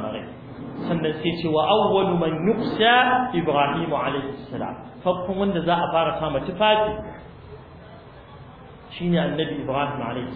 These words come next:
salam. Shi za a fara kama tufafi. To kun ga shine wannan. Ƙasa za ta fito da duk wanda yake cikin ta. ثم أماته فأقبره ثم إذا شاء أنشره kenan. Wannan tashin da za a yi,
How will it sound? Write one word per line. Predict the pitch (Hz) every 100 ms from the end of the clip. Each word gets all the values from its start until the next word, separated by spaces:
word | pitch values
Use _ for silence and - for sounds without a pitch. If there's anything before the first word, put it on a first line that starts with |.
| -
salam. | 107 92 -
Shi | 175
za | 208
a | 196
fara | 196 180
kama | 185 170
tufafi. | - 156 160 - - - - - - - - - - - - - - - - - -
To | -
kun | 165 175
ga | 175
shine | 185 175
wannan. | 151 147 - - - -
Ƙasa | 170 175 180 185
za | 185
ta | 165
fito | - - 170
da | 143
duk | 214 - - - - - - - - - - - - -
wanda | 170 156
yake | 147 143 131
cikin | - 131 123
ta. | - - - - - - - -
ثم | 202
أماته | 190 151 160 185 175 165 170
فأقبره | 175 196 202 175 180 165 165 - 214
ثم | 220
إذا | 202 - 175 185 180
شاء | 214 214 185 -
أنشره | 175 151 - 226 226 156 - 160 -
kenan. | - - - - - - - - - - -
Wannan | 170 240 214 208 202
tashin | 240 262 254 208 175
da |
za | 175
a |
yi, | 208